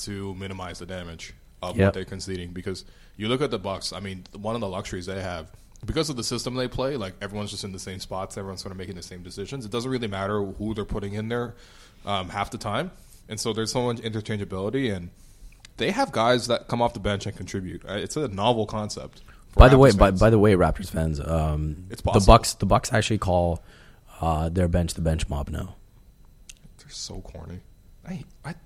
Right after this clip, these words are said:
Speaker 1: I very much despise Bucks fans. I wish Giannis was out, and in a couple of years when Masai, uh, you know, takes Giannis through, uh, Mama Land by Lansdowne Station, maybe they, maybe it'll change. But, um, anyway, um,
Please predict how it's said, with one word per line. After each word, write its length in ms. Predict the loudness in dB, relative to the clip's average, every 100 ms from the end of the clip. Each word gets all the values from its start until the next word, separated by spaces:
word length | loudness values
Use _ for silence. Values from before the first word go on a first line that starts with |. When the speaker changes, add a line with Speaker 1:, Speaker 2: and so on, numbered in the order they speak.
| -20 -16
Speaker 1:
I 80 |
very 400 | -14 -8 -4 -4
much 240 | -2 -4 -6
despise 420 | -12 -6 -6 -6
Bucks 280 | -8 -10 -10
fans. 240 | -12 -10
I 80 | -8
wish 280 | -6 -6 -6
Giannis 360 | -10 -10 -10 -12
was 140 | -12
out, 240 | -8 -8
and 160 | -8 -12 -16 -20 -20 -14
in 60 | -8
a 40 |
couple 220 | -6 -4
of 60 | -4
years 240 | -6 -6
when 140 | -8 -10
Masai, 520 | -10 -8 -6 -6 -6
uh, 220 | -8 -10 -12 -18 -20 -20 -20 -20 -20 -20 -6
you 120 | -4
know, 280 | -2 -4 -8 -10 -14 -16
takes 260 | -8 -6 -6
Giannis 420 | -6 -4 -4 -4
through, 560 | -6 -4 -4 -4 -6 -8 -12 -14 -20 -10 -10 -10
uh, 480 | -10 -8 -6 -6 -8
Mama 260 | -8 -6 -6
Land 400 | -4 -6 -6 -8
by 360 | -8 -6 -6 -10 -10
Lansdowne 380 | -10 -8 -8
Station, 460 | -6 -6 -6 -6 -4
maybe 280 | -4 -4 -4
they, 260 | -4 -4
maybe 300 | -6 -4 -2
it'll 160 | -2 -2
change. 280 | -4 -6 0
But, 160 | 4
um, 200 | 6 4 0 -18 -20 -20 -20 -20 -20 -20 -20 -20 -10
anyway, 380 | -6 -4 -6 -12 -18 -20 -20 -20 -6
um, 500 | 0 2 2 2